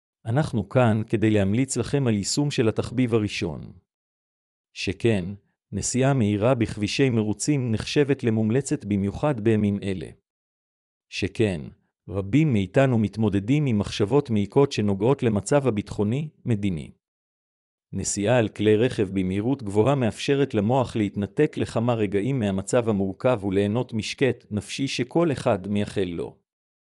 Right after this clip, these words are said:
לסיכום, אלה היו שתיים תחביבים מיוחדים שחשוב להכיר.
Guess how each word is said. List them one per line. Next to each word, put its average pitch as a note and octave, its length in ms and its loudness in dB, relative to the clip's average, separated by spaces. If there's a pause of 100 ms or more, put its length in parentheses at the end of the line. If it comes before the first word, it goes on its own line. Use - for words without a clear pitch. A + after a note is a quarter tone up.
(460)
לסיכום, E2+ 720 -2 (1000)
אלה A#2+ 260 4
היו G#2 240 2
שתיים A#2 480 0
תחביבים G#2 520 -2
מיוחדים A#2+ 720 -2
שחשוב A2+ 560 -4
להכיר. F2 540 -6